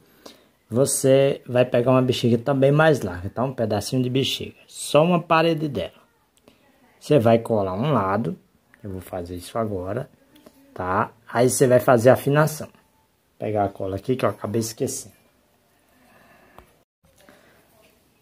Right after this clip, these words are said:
Muito bem, gente, peguei a cola. Tech Bond, Super Bond, tá? Eu uso sempre a Tech Bond. Não é propaganda não, gente. Não recebo um real da empresa, mas é porque a cola é boa.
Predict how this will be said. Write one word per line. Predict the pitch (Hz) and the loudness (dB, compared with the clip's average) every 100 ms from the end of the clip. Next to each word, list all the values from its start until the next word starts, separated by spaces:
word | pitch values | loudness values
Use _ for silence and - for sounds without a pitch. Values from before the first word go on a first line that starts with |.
| _ _ - | _ _ -8
Muito | 160 151 | -4 -2
bem, | 139 120 | 2 2
gente, | 98 92 | 2 -4
peguei | - 117 120 | -2 0 4
a | 113 | 4
cola. | 110 104 101 151 - _ _ _ _ - | 2 -2 -2 -4 -8 _ _ _ _ 2
Tech | 131 123 | 2 4
Bond, | 104 92 123 131 117 | 0 4 6 8 4
Super | - - 95 - | -2 -8 -10 -4
Bond, | 101 110 120 123 113 | 2 4 6 4 2
tá? | - 110 95 107 104 - - | -4 -2 0 -2 -4 -10 -4
Eu | 117 113 | 0 2
uso | 117 131 123 | 2 0 -2
sempre | - 131 127 127 | -4 -2 -2 -4
a | |
Tech | - 127 - 135 | -4 -6 -4 -8
Bond. | 98 104 104 113 123 127 _ _ _ _ - | -2 0 4 2 2 -4 _ _ _ _ -2
Não | 120 151 | 2 4
é | 160 | 4
propaganda | 160 160 156 147 151 143 147 147 | 4 0 2 0 0 0 0 2
não, | 131 92 | 0 -2
gente. | 90 87 - | -6 -12 -8
Não | 107 | -4
recebo | 120 - 117 117 | -2 -4 -8 -4
um | 143 | 0
real | 127 147 131 | 2 2 2
da | 131 139 | 2 0
empresa, | 147 92 90 90 | -2 -8 -10 -10
mas | 95 98 | -8 -6
é | |
porque | 101 - 104 | -8 -8 -12
a | |
cola | 101 104 107 | -10 -8 -8
é | |
boa. | 110 - - | -8 -14 -20